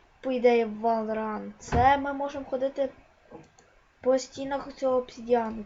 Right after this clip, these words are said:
типу, оп. Зараз зробимо на два. І, типу, зараз я буду ходити на ньому, да?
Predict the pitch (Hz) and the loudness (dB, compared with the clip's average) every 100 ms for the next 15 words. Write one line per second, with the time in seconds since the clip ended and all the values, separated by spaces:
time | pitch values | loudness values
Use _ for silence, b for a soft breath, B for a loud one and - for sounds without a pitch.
0 | - 247 - 226 254 - _ _ - _ | -14 -16 -12 -8 -6 -8 _ _ -20 _
1 | - 226 226 220 214 226 220 214 214 214 | -12 -10 -8 -10 -10 -8 -8 -8 -8 -10
2 | 214 226 - - _ _ _ _ _ _ | -10 -10 -12 -18 _ _ _ _ _ _
3 | - - _ - - - 214 269 247 262 | -20 -20 _ -20 -20 -18 -14 -12 -8 -6
4 | 247 262 262 247 247 233 233 226 233 220 | 0 2 2 0 -4 -4 -4 -4 -6 -6
5 | 214 220 202 196 202 196 214 | -8 -8 -10 -12 -14 -14 -16